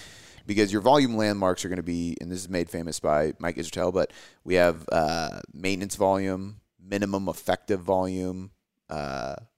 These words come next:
maximum adaptive volume, and then maximum recoverable volume. And it's kinda this spectrum of, like,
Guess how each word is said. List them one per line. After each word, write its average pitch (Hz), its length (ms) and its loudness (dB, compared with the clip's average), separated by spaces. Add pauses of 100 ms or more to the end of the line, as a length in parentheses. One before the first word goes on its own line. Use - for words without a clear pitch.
(220)
maximum 92 480 -4
adaptive 95 500 -2
volume, 90 520 -2
and 80 100 -8
then 73 140 -8
maximum 80 420 -8
recoverable 76 520 -6
volume. 57 360 -10
And - 80 -14
it's 92 80 -8
kinda 147 160 2
this 120 120 4
spectrum 104 340 2
of, 87 140 -2
like, 80 240 2